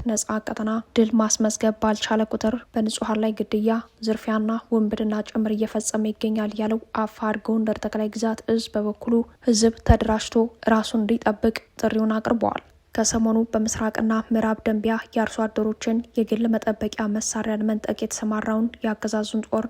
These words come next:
ሁሉም በየደረሰበት የተቀናጀ እርምጃ ሊወስድበት ይገባል ያለው እዙ የአገዛዙ ጦር በንጹሐን መኖሪያ ቤት ጭምር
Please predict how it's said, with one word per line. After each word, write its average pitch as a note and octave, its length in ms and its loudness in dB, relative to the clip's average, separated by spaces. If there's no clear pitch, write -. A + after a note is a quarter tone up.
ሁሉም A3 400 2
በየደረሰበት G#3+ 880 0
የተቀናጀ A3 540 -2
እርምጃ G#3+ 420 -2
ሊወስድበት A3 680 -4
ይገባል G#3+ 500 -2
ያለው G#3+ 260 -2
እዙ G#3+ 160 -2
የአገዛዙ G#3+ 560 0
ጦር A3+ 280 0
በንጹሐን A3 560 0
መኖሪያ G#3+ 320 0
ቤት G#3+ 180 -2
ጭምር A3 300 0